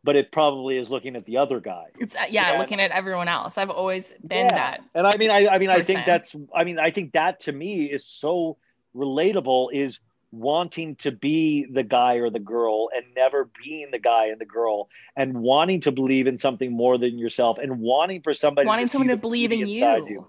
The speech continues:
Speaker 2: I want, it's
Speaker 1: Yeah,
Speaker 2: like,
Speaker 1: exactly.
Speaker 2: "Believe in me," 'cause I, I don't
Speaker 1: Yeah,
Speaker 2: believe in
Speaker 1: "Believe in me
Speaker 2: anything.
Speaker 1: 'cause I don't believe in anything." Yeah. And, and, um, and then what's crazy is that this, like, they had a really meteoric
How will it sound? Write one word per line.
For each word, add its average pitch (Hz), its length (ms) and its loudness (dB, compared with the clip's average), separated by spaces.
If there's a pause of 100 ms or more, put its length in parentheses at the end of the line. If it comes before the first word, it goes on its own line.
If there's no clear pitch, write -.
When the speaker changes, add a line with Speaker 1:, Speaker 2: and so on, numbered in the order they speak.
(100)
Speaker 2:
I 226 100 0
want, 247 180 -2
it's 202 60 4
Speaker 1:
Yeah, 247 80 8
Speaker 2:
like, 247 80 4
Speaker 1:
exactly. 220 360 0
Speaker 2:
"Believe 285 180 0
in 214 120 -4
me," 160 260 -12
'cause 240 200 -2
I, 240 320 2
I 240 140 2
don't 285 180 2
Speaker 1:
Yeah, 269 120 4
Speaker 2:
believe 254 100 2
in 202 80 4
Speaker 1:
"Believe 254 180 2
in 240 100 2
me 240 140 2
Speaker 2:
anything. 160 320 -4
Speaker 1:
'cause 208 200 0
I 208 60 4
don't 208 140 -2
believe 185 240 -4
in 180 100 -8
anything." 160 260 -10
Yeah. 156 260 -2
And, 175 260 -6
and, 170 300 -10 (600)
um, 151 460 -4 (260)
and 180 200 -8
then 240 280 -2
what's 185 160 -6
crazy 180 340 -4
is 156 100 -4
that 135 280 -4
this, 196 420 -6
like, 156 240 -6
they 190 120 -6
had 190 180 -6
a 170 60 -4
really 190 540 -8
meteoric 156 680 0